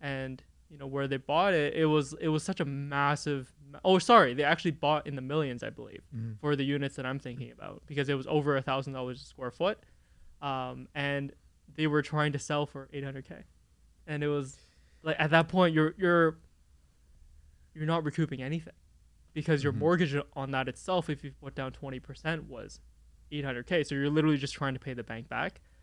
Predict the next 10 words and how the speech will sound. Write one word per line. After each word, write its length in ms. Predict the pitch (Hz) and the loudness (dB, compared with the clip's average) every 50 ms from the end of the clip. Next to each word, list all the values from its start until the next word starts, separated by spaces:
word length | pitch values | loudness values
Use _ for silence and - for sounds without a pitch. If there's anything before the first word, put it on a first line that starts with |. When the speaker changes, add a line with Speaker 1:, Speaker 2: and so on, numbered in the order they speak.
| - - - - - | -16 -16 -14 -14 -10
Speaker 1:
and 100 | 143 139 | -8 -6
you're 100 | 139 139 | -4 0
losing 320 | 143 151 160 151 147 151 | 2 2 2 2 0 0
your, 220 | 143 139 131 127 127 - - _ - | -2 -2 -2 -4 -6 -10 -16 _ -16
your 160 | 151 139 135 | -10 -8 -8
entire 440 | 135 139 - - - 147 151 151 143 | -8 -8 -6 0 2 2 4 2 0
initial 340 | 139 139 135 - - 143 135 | -2 -4 -6 -8 -8 -10 -12
deposit 580 | - - - 151 156 160 143 139 135 135 135 - - - - _ _ _ _ - | -10 -6 0 4 4 4 4 2 -2 -6 -6 -10 -16 -20 -20 _ _ _ _ -6
as 220 | 151 147 127 131 | -6 -6 -4 -4
well, 500 | 135 143 151 156 156 156 151 143 139 - | 0 4 6 8 8 6 6 2 0 -4